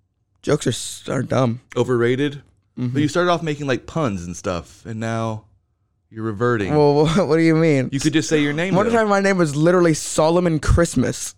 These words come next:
Speaker 2: Well, I think you should let everybody know what your actual name is at this point, 'cause nobody,
Speaker 1: Just,
Speaker 2: nobody can
Speaker 1: just spell my name backwards.
Speaker 2: No, don't ask them to do that.
Speaker 1: <laughs> It's
Speaker 2: <laughs> You didn't even spell it.
Speaker 1: <laughs> Yeah, it's Namolos.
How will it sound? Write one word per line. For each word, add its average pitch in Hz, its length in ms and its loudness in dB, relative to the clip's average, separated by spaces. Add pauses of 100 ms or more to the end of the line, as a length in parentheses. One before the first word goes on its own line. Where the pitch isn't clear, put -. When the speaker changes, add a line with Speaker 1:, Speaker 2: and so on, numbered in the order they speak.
(180)
Speaker 2:
Well, 104 360 0
I 120 100 0
think 143 140 -6
you 131 80 -8
should 117 140 -8
let 120 200 -2
everybody 107 320 -4
know 101 260 -2
what 95 140 -4
your 98 100 -4
actual 98 300 -4
name 87 300 -6
is 80 260 -8 (100)
at 85 80 -14
this 92 200 -8
point, 80 260 -12
'cause 85 140 -14
nobody, 107 340 -4
Speaker 1:
Just, - 140 -20
Speaker 2:
nobody 113 360 -2
can 107 120 -8
Speaker 1:
just 160 200 0
spell 160 200 0
my 156 120 0
name 156 160 0
backwards. 156 540 -4 (200)
Speaker 2:
No, 110 280 -2 (160)
don't 151 240 -2
ask 120 160 0
them 220 120 2
to 208 120 0
do 302 60 0
that. 233 280 0
Speaker 1:
<laughs> - 220 0 (340)
It's - 520 0 (1300)
Speaker 2:
<laughs> 143 180 -6
You 135 100 2
didn't 165 360 2
even 139 180 -2
spell 156 320 0
it. - 200 -4 (180)
Speaker 1:
<laughs> 311 260 -6
Yeah, 185 240 2
it's - 200 -2
Namolos. 156 580 2